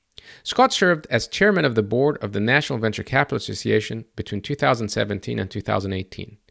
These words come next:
Today, he's the chairman of the board of Genesis Works, the vice chair of the investment committee of Saint Jude's Children's Cancer Research Hospital, and he also serves as a member of the investment committees for Stanford Medical Center, the Silicon Valley Community Foundation,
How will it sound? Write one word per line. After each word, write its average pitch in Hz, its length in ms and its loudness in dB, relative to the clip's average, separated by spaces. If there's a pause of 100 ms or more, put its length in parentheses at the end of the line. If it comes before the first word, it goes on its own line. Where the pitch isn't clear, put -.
(340)
Today, 185 340 6
he's 147 240 -2
the 123 100 2
chairman 127 540 2
of 113 80 -6
the 110 80 4
board 127 240 0
of 101 100 0
Genesis - 480 -2
Works, 131 380 -2 (360)
the 98 100 -2
vice 165 260 6
chair 151 300 0 (100)
of 104 100 -4
the 104 120 0
investment 120 440 0
committee 113 400 -6
of - 120 -12
Saint 104 200 -2
Jude's 127 320 -4
Children's 139 600 -4 (260)
Cancer 120 320 0
Research 143 400 -2
Hospital, 131 560 -2 (340)
and 127 80 0
he 135 80 2
also 190 220 0
serves 147 380 2
as 104 180 -2
a 104 60 6
member 156 360 2
of 113 140 0
the 107 60 0
investment 117 480 0
committees 110 400 -4
for - 160 -6
Stanford 127 380 -4
Medical 143 360 0
Center, 135 420 -2 (260)
the 131 80 -6
Silicon 135 440 0
Valley 120 260 6
Community 135 400 -2
Foundation, 123 680 -2